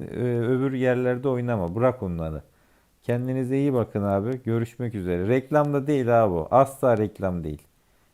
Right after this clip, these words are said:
Yazık günah. Yüz bin, yetmiş bin, seksen bin, doksan bin, iki yüz bin lira yapıyor,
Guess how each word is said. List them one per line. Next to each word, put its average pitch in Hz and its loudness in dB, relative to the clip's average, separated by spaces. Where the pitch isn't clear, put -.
Yazık 131 2
günah. 135 -2
Yüz 135 -2
bin, 123 -2
yetmiş 127 -4
bin, 127 -4
seksen 127 -2
bin, 113 -4
doksan 127 -2
bin, 117 -2
iki 98 -6
yüz 135 -2
bin 123 -4
lira 117 0
yapıyor, 113 -2